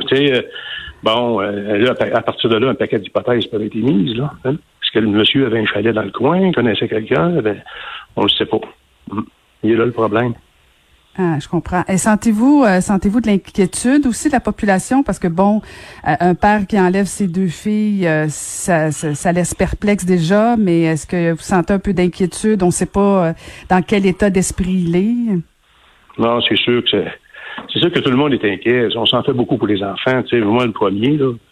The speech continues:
Speaker 1: Écoutez, euh, on entend ça de temps en temps, les alertes Amber, mais quand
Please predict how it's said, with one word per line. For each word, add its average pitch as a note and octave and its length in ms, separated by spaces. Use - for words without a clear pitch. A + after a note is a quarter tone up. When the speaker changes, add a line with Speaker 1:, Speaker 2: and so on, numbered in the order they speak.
Speaker 1:
Écoutez, B2+ 480
euh, F#2 680
on G#2 100
entend G#2+ 340
ça - 120
de - 40
temps G#2 140
en G2+ 140
temps, F3 100
les F#3+ 120
alertes C#3+ 300
Amber, C#3 400
mais A2 80
quand B2+ 140